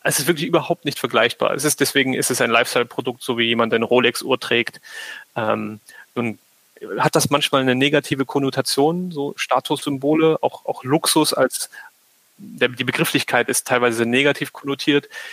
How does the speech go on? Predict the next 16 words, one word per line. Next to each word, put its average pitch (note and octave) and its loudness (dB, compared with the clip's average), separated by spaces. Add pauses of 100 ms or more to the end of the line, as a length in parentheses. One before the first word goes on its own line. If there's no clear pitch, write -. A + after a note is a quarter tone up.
(220)
Ich - -2
sehe E3 6
es D#3+ 0
ein D#3 -2
bisschen - 0
anders. E3 0
Ich - -10
glaube, C#3 4
dass C3+ -2
man, C3 -2 (180)
dass C3+ -2
solche D3 2
Produkte C#3+ -2
Strahl-, D3 2
eine C#3+ 0
stra-, - -4